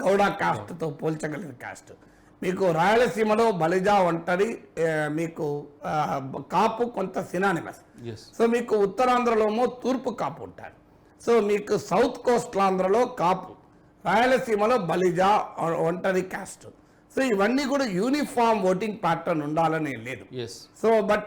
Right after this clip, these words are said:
Speaker 1: ముఖ్యమైనది ఎక్కడ వస్తుందంటే సౌత్ కోస్టల్ ఆంధ్ర, సెంట్రల్ కోస్టల్ ఆంధ్ర, అంటే ఈస్ట్, వెస్ట్, కృష్ణా, గుంటూరు ఉమ్మడి జిల్లాలు, వీటికి ఆనుకొని ఉన్న ఇతర జిల్లాలు. ఇప్పుడు విశాఖపట్నంలో జిల్లాలో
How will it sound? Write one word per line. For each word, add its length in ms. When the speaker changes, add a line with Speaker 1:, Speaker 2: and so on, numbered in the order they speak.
Speaker 1:
ముఖ్యమైనది 840
ఎక్కడ 240
వస్తుందంటే 760
సౌత్ 300
కోస్టల్ 360
ఆంధ్ర, 240
సెంట్రల్ 480
కోస్టల్ 360
ఆంధ్ర, 220
అంటే 160
ఈస్ట్, 580
వెస్ట్, 480
కృష్ణా, 540
గుంటూరు 440
ఉమ్మడి 220
జిల్లాలు, 640
వీటికి 520
ఆనుకొని 760
ఉన్న 240
ఇతర 340
జిల్లాలు. 320
ఇప్పుడు 280
విశాఖపట్నంలో 1120
జిల్లాలో 640